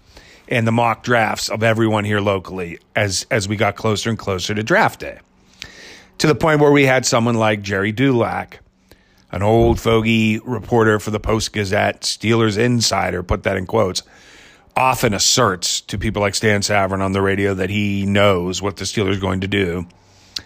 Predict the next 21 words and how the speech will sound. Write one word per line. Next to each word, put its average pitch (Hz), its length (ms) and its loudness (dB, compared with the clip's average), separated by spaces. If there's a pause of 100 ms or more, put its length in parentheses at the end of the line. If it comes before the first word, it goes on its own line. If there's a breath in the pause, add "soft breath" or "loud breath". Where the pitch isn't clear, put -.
(380 loud breath)
And 113 180 2
he 135 80 6
asserted, 139 460 2 (480)
"Take 117 240 0
it 160 100 2
to 170 80 2
the 175 80 4
bank," 135 340 0
he 101 120 -8
said. 85 280 -6
"The 98 80 -8
Steelers 117 360 0
will 110 220 2
not 117 360 0
draft 98 300 -2
a 92 60 -8
quarterback 92 500 -2
in 90 80 -10
the 90 80 -8
first 87 300 -6
round." 92 340 -2